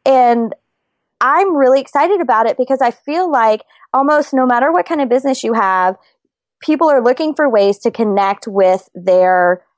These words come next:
audience, connect with their consumers, connect with the people that they want to sell to. And a Facebook group is an amazing way to do it.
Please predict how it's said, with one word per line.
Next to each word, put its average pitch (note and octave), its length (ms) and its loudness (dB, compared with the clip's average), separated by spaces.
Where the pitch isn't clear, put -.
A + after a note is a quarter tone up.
audience, G#3 460 -2
connect G3+ 420 -4
with G#3+ 180 -6
their F#3+ 240 2
consumers, G3 680 -4
connect G3 400 -4
with G#3 160 -2
the G3 140 -2
people G3+ 460 -2
that G#3+ 180 0
they G#3+ 100 0
want G3+ 220 0
to A3+ 120 -2
sell G#3 300 -2
to. F#3+ 360 2
And G#3+ 160 0
a - 40 0
Facebook A#3+ 460 -2
group A#3+ 240 0
is G3 180 -2
an F#3+ 100 0
amazing F#3 380 -2
way F3+ 120 0
to E3+ 100 0
do E3 180 -2
it. E2 120 0